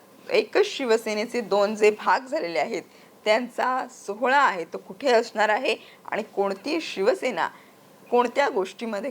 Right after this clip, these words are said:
कमी पडतेय, ते सांगणारा हा व्हिडिओ. नमस्कार, मी किशोरी आणि आपण पाहताय टाइम महाराष्ट्र.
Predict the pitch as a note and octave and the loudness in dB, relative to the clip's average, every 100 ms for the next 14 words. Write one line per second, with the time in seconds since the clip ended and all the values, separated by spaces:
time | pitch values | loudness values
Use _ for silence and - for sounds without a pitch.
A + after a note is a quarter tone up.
0 | - - F#3+ D4+ - D#3+ - D3 F#2+ - | -8 -4 -2 0 0 0 -2 -10 -10 -14
1 | - - C#4 C#4+ C#4+ A3+ E3+ D#3 C#3+ A3+ | -20 -6 0 0 0 -2 0 0 -2 -2
2 | A3+ E3+ A3 G#2+ - - - D#3 E3+ - | -4 -8 -8 -6 6 6 6 -4 -4 -2
3 | G#3 A#3 F#4+ _ - G#3 D4 D4 - A3+ | 0 0 -2 _ -14 -10 -8 -8 -2 -2
4 | A#3+ A#3+ - F3+ - E3+ B3 - C4 A#3+ | -2 -6 -10 -10 -2 2 2 0 -4 -8
5 | G3+ - D3+ - - - D#3 D3+ - - | -6 -4 -4 -6 -6 -2 -2 -4 -14 -14
6 | - - - | -14 -10 -6